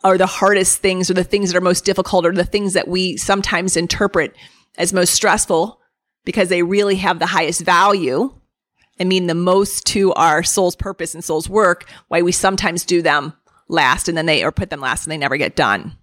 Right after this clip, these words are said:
Here's the thing. I've just given you some of the productivities. Once you get your vital few, you must book time, commit time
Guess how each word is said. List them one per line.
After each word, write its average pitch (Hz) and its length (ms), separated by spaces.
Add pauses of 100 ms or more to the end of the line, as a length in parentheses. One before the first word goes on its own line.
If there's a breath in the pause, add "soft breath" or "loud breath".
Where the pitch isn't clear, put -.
(1080 loud breath)
Here's 240 300
the 220 100
thing. 175 520 (100)
I've 165 140
just 185 200
given 180 160
you 180 100
some 185 240
of 170 120
the 165 160
productivities. 185 640
Once 160 260
you 277 60
get - 160
your 294 100
vital 269 240
few, 226 540 (320)
you 202 480 (280)
must 190 600 (140)
book 214 380 (180)
time, 143 600 (200)
commit 214 640
time 147 720